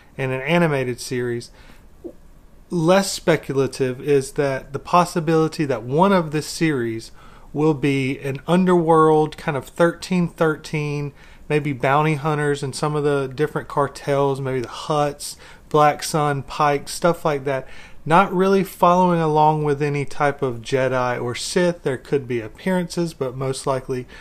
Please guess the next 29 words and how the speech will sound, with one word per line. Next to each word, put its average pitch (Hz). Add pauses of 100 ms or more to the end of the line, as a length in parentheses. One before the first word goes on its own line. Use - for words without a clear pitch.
(240)
not 127
really 170
following 175
much 175
of 170
that, 170
but 139
more 156
sticking 156
to -
the 135
underworld. 127 (340)
Here's 196
the 180
reason 175
why 156
I -
say 147
it's 135
a 120 (460)
fairly 202
likely 202
possibility. 208
It's 175
still 175
speculative 175
to 190
an 170
extent, 185